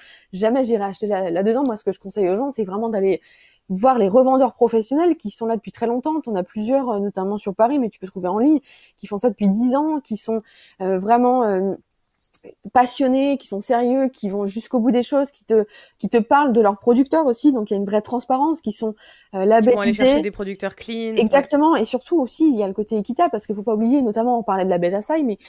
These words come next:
Speaker 1: baie d'Assaï, c'est bien beau, hein, nous, petits occidentaux, on en a dans nos, dans nos smoothies, mais faut pas oublier qu'à la base, c'est censé nourrir des populations amazoniennes. Donc, à partir du moment où tu,
Speaker 2: Mm.
Speaker 1: euh, tu mets, euh, en fait, le prix augmente tellement que ces gens-là ne peuvent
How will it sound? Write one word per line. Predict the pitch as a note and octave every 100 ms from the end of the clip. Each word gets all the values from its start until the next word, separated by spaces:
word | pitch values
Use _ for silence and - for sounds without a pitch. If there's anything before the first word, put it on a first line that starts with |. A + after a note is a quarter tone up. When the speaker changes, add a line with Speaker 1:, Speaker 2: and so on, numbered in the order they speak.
| - - -
Speaker 1:
baie | G3+
d'Assaï, | A3+ A#3+ D4
c'est | G#3+
bien | G#3 A#3+
beau, | E4 F4
hein, | C4
nous, | A#3
petits | A3 G#3 G#3+
occidentaux, | G#3+ - G#3 - C#4
on | B3
en | F#3
a | G3
dans | F#3+
nos, | F#3 F3+
dans | F#3
nos | F#3
smoothies, | F#3 B3 B3 -
mais | C#4 A3
faut | - - - -
pas | A3
oublier | A#3
qu'à | B3+ F#3+
la |
base, | A3+ D4
c'est | A#3
censé | G3+ G#3 A#3
nourrir | A#3 B3 C#4+
des | A#3+
populations | G3+ G#3 G3+ G#3 A3
amazoniennes. | G#3 G3+ B3 E4 G4+ A3+
Donc, | G3+ A3+
à | G#3
partir | A3 A#3+
du | A#3
moment | C4+ D4+
où |
tu, | - A3+
Speaker 2:
Mm. | F3+ F3 F3+ _ G3+
Speaker 1:
euh, | G#3 G#3 G#3
tu | - B3
mets, | C4+ C4+
euh, | G#3 F#3+ G3
en |
fait, | G3+ A3
le | G#3+ G3+
prix | - C4+
augmente | A#3 A#3+ -
tellement | C4 C4+ C4+
que | -
ces | -
gens-là | G3+ A3 B3+
ne | A3+
peuvent | - G3+